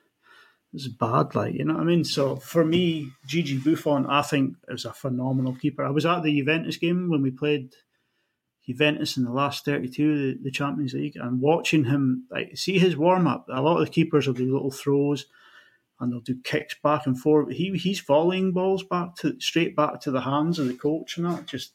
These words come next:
he's throwing it from the eighteen-yard box, and he's on the edge of the, the penalty box, and he's just volleying them straight back into his hands and that. Just phenomenal to watch.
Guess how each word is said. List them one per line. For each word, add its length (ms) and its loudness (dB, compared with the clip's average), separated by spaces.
he's 280 -4
throwing 320 2
it 260 -2
from 200 -2
the 140 0
eighteen-yard 540 0
box, 260 -2
and 120 -2
he's 180 0
on 80 0
the 100 0
edge 140 0
of 100 -4
the, 280 -6
the 100 -6
penalty 400 2
box, 340 0
and 120 -8
he's 100 -12
just 360 -8
volleying 520 2
them 140 4
straight 300 0
back 240 0
into 180 2
his 140 -2
hands 340 -2
and 160 -4
that. 120 -14
Just 240 -18
phenomenal 500 2
to 140 -4
watch. 460 -4